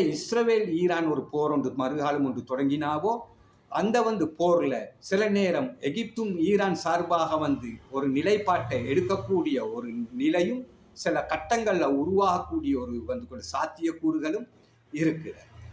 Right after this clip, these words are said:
இந்த நிலையில ஹூதிகள் மீது ஐரோப்பிய வந்து கொண்டு நாடுகள் ஒரு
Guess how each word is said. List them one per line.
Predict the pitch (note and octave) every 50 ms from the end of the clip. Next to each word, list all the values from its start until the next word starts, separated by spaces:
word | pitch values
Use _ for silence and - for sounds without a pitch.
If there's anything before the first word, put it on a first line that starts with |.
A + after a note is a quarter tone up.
| - - - -
இந்த | - F#3 A#3 B3 B3+ B3+ B3
நிலையில | A3 F3 D3+ C#3 B2 G#2 G2 - - - - - - - _ _ _ _ _ _ - - - - - _ _ _ _ _ _ _ _ _ _ _ -
ஹூதிகள் | - A#3+ - C3+ E3 B3 C4+ G#3 A3+ G3+ G3+ G3+ E3+
மீது | D3 A#2+ G#2 F2 - - - - _ _ _ _ _ _ _ _ _ _ _ _ _ _ _ _ _ _ - - -
ஐரோப்பிய | C3 E3 A3+ B3 A#3+ A#3 A3 - - F#3+ F#3 F3 E3+
வந்து | E3 D#3+ D3 C#3 C3
கொண்டு | C#3+ C#3 B2 A#2+ A2+ G#2+
நாடுகள் | A#2+ C3 C3 C#3 C#3 C#3 D3+ D3 G#3 B3 B3+ - - - _ _ _ _ _ _
ஒரு | A#2+ D3 F#3+